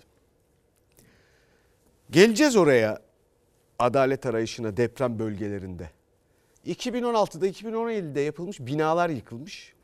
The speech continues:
Onlarca insan can vermiş. Bir tane kamu görevlisi yok.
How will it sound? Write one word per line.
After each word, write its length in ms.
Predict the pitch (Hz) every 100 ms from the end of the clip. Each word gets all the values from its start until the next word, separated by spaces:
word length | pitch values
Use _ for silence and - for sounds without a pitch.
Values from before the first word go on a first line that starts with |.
| -
Onlarca 540 | 156 156 175 180 139
insan 400 | 127 113 - 147 151 _ _ _ _ _ _ _
can 300 | - 127 131
vermiş. 440 | 87 78 110 - - _ _
Bir 260 | 107 117 285
tane 280 | 202 165 175
kamu 320 | - 190 220
görevlisi 560 | 147 139 143 135 - 180
yok. 340 | 127 - -